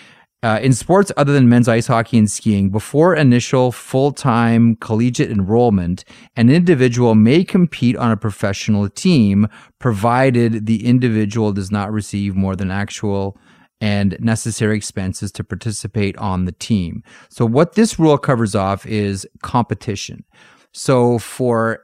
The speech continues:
Ev's situation, she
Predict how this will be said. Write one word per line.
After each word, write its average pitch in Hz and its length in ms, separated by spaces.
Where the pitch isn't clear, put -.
Ev's 208 420
situation, 92 1040
she - 240